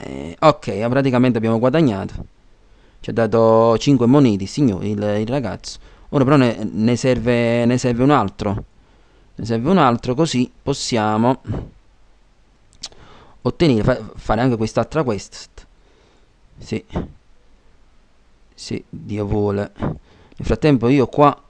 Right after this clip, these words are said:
qua cinque lavoratori abbiamo, abbia-, abbiamo speso. Ok. Mettiamo questi a lavorare. Nel frattempo, vediamo se ci sta qualcun altro in parentesi. Ecco, quest'altro qua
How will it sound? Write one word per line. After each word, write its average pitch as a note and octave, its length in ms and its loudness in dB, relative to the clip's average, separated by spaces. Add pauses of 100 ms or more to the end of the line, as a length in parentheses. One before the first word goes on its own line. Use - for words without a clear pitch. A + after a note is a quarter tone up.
(180)
qua C3+ 140 2
cinque F3+ 300 4
lavoratori A#2+ 500 4
abbiamo, G#2 440 -2
abbia-, G#2+ 240 -2
abbiamo G#2 320 -2
speso. F#2 600 -8 (520)
Ok. - 580 -16 (1300)
Mettiamo A2+ 380 -4
questi G#2+ 220 -4
a F#2 40 -4
lavorare. - 840 -2 (1300)
Nel A2 120 -10
frattempo, G#2 920 -8
vediamo A2 320 -6
se G#2 100 -6
ci - 120 -14
sta G#2+ 160 -6
qualcun G2+ 340 -4
altro G#2+ 380 -6
in G2+ 160 -4
parentesi. G2+ 520 -4
Ecco, C#3+ 240 -4
quest'altro C#3+ 480 0
qua A2+ 300 0